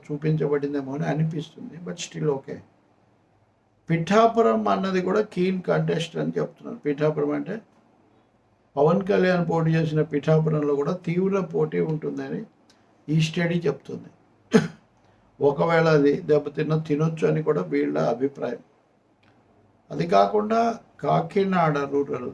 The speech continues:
తెలుగుదేశం, పెద్దాపురం తెలుగుదేశం, ముమ్మడివరం తెలుగుదేశం, రాజోలేసి జనసేన,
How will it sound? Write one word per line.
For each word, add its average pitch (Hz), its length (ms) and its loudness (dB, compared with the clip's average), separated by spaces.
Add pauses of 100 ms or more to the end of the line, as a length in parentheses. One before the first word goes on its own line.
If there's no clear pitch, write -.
తెలుగుదేశం, 156 760 -2
పెద్దాపురం 139 720 -2
తెలుగుదేశం, 147 680 -2 (1040)
ముమ్మడివరం 160 800 2
తెలుగుదేశం, 151 880 -2 (1200)
రాజోలేసి 165 1000 2 (460)
జనసేన, 156 720 2